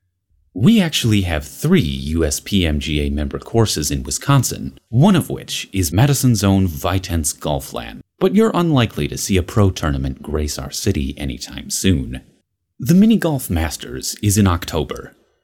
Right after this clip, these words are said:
and the U S Open is in May. Those are actually some of Wisconsin's better weather months, but when you've got the option to host tournaments in Appalachian Tennessee or coastal South Carolina instead, well, I can see how we'd get consistently passed up.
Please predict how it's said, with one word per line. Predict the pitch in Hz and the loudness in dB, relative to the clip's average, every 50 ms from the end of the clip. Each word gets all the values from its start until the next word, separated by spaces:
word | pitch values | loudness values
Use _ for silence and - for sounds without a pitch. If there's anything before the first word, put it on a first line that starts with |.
| _ - | _ -2
and | 107 107 | 2 2
the | 98 104 | 4 4
U | 117 143 135 | 6 6 4
S | 131 117 - - | 4 2 2 0
Open | 170 185 135 78 64 58 - - - | 0 0 -2 -2 -6 -8 -8 -10 -8
is | 76 71 73 | -8 -6 -4
in | 71 71 80 | -4 0 2
May. | 104 107 76 65 64 - - - _ _ _ _ | 2 2 2 2 -2 -4 -6 -12 _ _ _ _
Those | - 120 131 143 131 107 | -2 2 4 4 4 4
are | 113 101 95 | 4 2 2
actually | 82 82 - - 90 80 | 0 -2 -4 -4 -2 -2
some | - - 95 85 78 | -2 -2 -2 -4 -4
of | 71 71 | -4 -6
Wisconsin's | 80 - - - 82 78 73 - - 76 73 - - | -6 -6 -6 -4 -4 -4 -4 -4 -4 -6 -6 -6 -6
better | - - 117 117 107 95 | -2 -2 0 2 2 2
weather | 82 104 139 156 131 98 | 2 2 2 2 2 2
months, | 80 76 76 80 87 - - - - - - _ _ _ _ | 2 2 0 0 -2 -4 -6 -8 -8 -10 -14 _ _ _ _
but | 220 233 | 2 4
when | 220 233 220 202 | 6 6 6 6
you've | 180 135 | 6 4
got | - 147 135 - | 2 0 0 0
the | - 95 - - | -2 -8 -4 0
option | 139 143 127 - - 95 80 71 | 0 0 0 0 -2 -2 -2 -2
to | 71 71 | -2 -4
host | 80 85 78 - - - | -4 -4 -4 -4 -4 0
tournaments | 113 107 95 85 78 78 76 76 - - | 2 2 2 2 2 0 0 -2 -2 -4
in | 73 69 67 127 - - | -4 -4 -6 -6 -8 -8
Appalachian | 85 80 - 76 71 69 64 62 - - - - | -8 -6 -4 -4 -4 -2 -4 -6 -8 -10 -10 -10
Tennessee | - - - - - - - - 143 143 135 131 131 127 | -10 -10 -10 -8 -6 -4 0 2 4 4 6 4 2 2
or | - 85 76 | 0 -4 -8
coastal | 71 - - 107 101 98 - - 82 | -6 -4 -2 -2 -2 -2 -2 -4 -4
South | - - 90 80 73 - | -4 -4 -4 -4 -6 -6
Carolina | - - 73 69 65 71 90 107 110 98 85 78 | -8 -6 -6 -6 -6 -2 0 2 2 2 2 0
instead, | 73 76 76 73 - - - 139 135 110 98 92 90 - - _ _ _ _ _ | -2 -4 -6 -6 -6 -2 0 2 2 2 2 0 -2 -4 -6 _ _ _ _ _
well, | - 196 196 180 170 156 139 - _ _ _ - | -2 0 2 2 2 0 0 -2 _ _ _ -6
I | - 151 151 147 | -2 -2 0 2
can | - 143 139 | 4 4 4
see | 123 - 135 117 98 | 4 4 2 2 2
how | 92 95 90 82 | 2 2 2 2
we'd | 82 78 - - | 0 -2 -4 -6
get | - - - | -10 -12 -10
consistently | - 78 73 - - 85 - - 71 64 - 64 65 | -8 -6 -2 0 0 0 0 -2 -6 -10 -10 -12 -12
passed | - - - - 120 - - - | -10 -8 -8 -8 -8 -8 -8 -6
up. | - 110 98 - - | -6 -6 -6 -8 -14